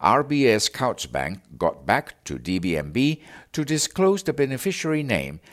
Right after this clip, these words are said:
and Ho called and emailed Tang and Shahrul to ask for the name to be released.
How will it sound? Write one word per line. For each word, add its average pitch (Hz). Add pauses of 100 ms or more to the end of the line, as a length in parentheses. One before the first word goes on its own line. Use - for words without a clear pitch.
(160)
and 131
Ho 175
called 104
and 110
emailed 117
Tang 131
and 82
Shahrul 110 (260)
to 180
ask 95
for 143
the 139
name 80
to 101
be 92
released. 69